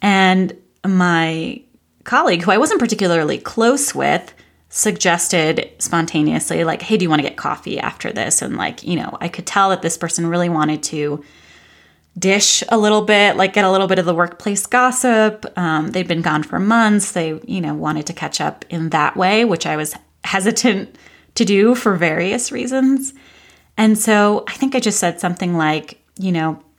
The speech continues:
"I'm so sorry, I have to run, and I know you're very busy, but, you know, like, have a great Sunday," something like that. And in that case, I think the graceful exit works because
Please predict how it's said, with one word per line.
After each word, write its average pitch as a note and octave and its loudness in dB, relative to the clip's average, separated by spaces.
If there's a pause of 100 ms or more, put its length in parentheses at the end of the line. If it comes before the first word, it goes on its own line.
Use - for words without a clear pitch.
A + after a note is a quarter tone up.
(400)
"I'm G3 0
so G3+ 4
sorry, F3 4
I - -4
have G3 -2
to F#3+ 4
run, D#3+ 2
and D#3 0
I D3+ 2
know D#3+ -2
you're E3 2
very D#3+ 2
busy, D3+ -2 (280)
but, D#3+ 0 (240)
you E3+ -2
know, C#3+ -2 (120)
like, - -4 (340)
have E3+ -2
a E3 0
great - -2
Sunday," A2+ -2 (120)
something D#3 -8
like - -12
that. - -4 (680)
And G#3 2 (320)
in B3+ 4
that E4+ 2
case, G#3 0 (840)
I - 0
think B3+ 0
the A3+ 2
graceful G3+ 2
exit - -2
works F3 0
because D3+ -2